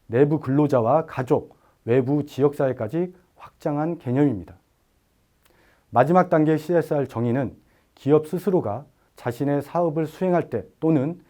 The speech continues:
이해관계자와 상호관계에서 자발적으로 사회적 또는 환경적인 요소를 함께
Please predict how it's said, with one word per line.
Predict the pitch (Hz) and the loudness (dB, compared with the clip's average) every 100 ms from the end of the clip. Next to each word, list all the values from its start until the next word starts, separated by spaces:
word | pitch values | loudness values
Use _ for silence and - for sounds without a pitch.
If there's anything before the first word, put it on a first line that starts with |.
| _ _ | _ _
이해관계자와 | 120 147 160 151 135 139 143 | 0 2 4 4 4 6 4
상호관계에서 | 143 170 180 170 156 131 113 - 123 - _ _ _ _ | 2 -2 -4 -2 -2 0 -2 -4 -10 -10 _ _ _ _
자발적으로 | - 117 160 160 156 127 147 107 - _ _ - | -10 2 4 4 0 0 2 0 -4 _ _ -12
사회적 | - 180 160 135 127 | -2 0 2 0 -2
또는 | - 123 143 160 - _ | -6 -2 -2 -4 -10 _
환경적인 | - 180 185 175 175 143 | -6 -2 0 0 0 0
요소를 | 127 131 143 160 - | -2 0 -2 -2 -8
함께 | - 202 196 - 180 160 | -10 -10 -8 -2 -2 -2